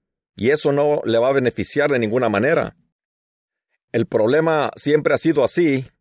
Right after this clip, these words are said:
que nuestras iglesias se esfuerzan por hacer un programa muy bonito para poder agradar a Dios, cuando en realidad no es así, mi hermano. Todos estos programas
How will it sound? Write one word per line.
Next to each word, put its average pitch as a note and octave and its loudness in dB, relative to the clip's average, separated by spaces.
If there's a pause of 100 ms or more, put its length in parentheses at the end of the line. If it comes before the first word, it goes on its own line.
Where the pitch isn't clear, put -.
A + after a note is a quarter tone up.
que A2+ 0
nuestras A2 0
iglesias A#2+ 0 (420)
se - -2
esfuerzan D3 0
por C3 2
hacer C#3+ 2
un D3+ 2
programa C3+ 0
muy C3+ 2
bonito C3+ 0 (480)
para A2+ 2
poder C3+ 0
agradar A#2 0
a A#2+ 2
Dios, D3 0
cuando B2 0
en A2+ -2
realidad A2+ 0
no D3 0
es C#3+ -2
así, F3 -2
mi D#3 2
hermano. F#2+ 0 (760)
Todos C#3+ 2
estos D#3+ 0
programas C3 0